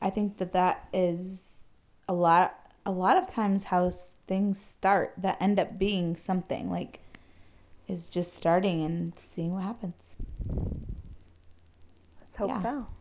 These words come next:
Speaker 1: Yeah. Um, how long do you think we'll keep, um, podcasting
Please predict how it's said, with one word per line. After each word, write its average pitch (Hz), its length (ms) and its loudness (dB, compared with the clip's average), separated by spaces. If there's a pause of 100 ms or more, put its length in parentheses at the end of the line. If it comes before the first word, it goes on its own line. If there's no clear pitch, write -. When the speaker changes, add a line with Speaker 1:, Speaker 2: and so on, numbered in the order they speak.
(100)
Speaker 1:
Yeah. 233 200 -6 (2500)
Um, 185 460 4 (540)
how 196 220 2
long 240 180 6
do 254 60 4
you 254 60 2
think 233 220 0
we'll 220 80 0
keep, 226 400 -4 (100)
um, 180 460 0
podcasting - 720 -6